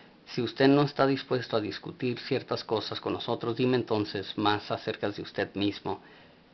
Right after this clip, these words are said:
Eh, se dice, ellos dicen que usted es muy, ¿cómo dijimos?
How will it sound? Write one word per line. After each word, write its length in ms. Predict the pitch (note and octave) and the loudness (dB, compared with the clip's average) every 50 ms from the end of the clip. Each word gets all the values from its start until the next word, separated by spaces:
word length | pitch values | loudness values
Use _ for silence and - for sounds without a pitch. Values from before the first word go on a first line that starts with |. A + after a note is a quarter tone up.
| - - - - - - | -20 -20 -20 -20 -12 -4
Eh, 480 | - G#2+ G#2+ G#2+ A#2 A2 D#2 - - - - | 2 4 6 8 8 8 6 4 0 -4 -2
se 100 | - A2+ | 0 0
dice, 260 | A2 A#2 B2 A#2+ - - | 2 2 0 -2 -2 0
ellos 260 | - C3+ C#3+ C#3+ C3 | 2 4 4 4 4
dicen 300 | D3 C#3 B2+ - D3+ B2+ | 2 0 2 2 0 0
que 440 | - C3 A#2 G#2+ G2+ F#2+ F#2 - - | 4 4 6 6 6 4 2 0 -2
usted 480 | - G#2+ - - - - B2 A#2 - - | -2 -4 -6 -8 -2 -2 -2 -2 0 0
es 340 | A2 A2+ A2 - - - - - | 0 0 -2 -2 -8 -16 -4 -2
muy, 640 | A2+ A#2 A#2+ A#2+ A#2+ B2 A#2+ A#2+ A#2 A2 G#2+ G#2+ - - - - - - - - - - - - - - - - - - - - - - - - - - - - - - - - - | 0 2 4 4 4 4 6 6 6 4 4 0 -4 -10 -18 -20 -20 -20 -20 -20 -20 -20 -20 -20 -20 -20 -20 -20 -20 -20 -20 -20 -20 -20 -20 -20 -20 -20 -20 -20 -20 -20 -20 -16 -6
¿cómo 200 | - C3+ D3 D3 | 0 2 2 2
dijimos? 340 | A#2+ G#2 - D3 C#3 C3+ | 2 0 0 0 0 -2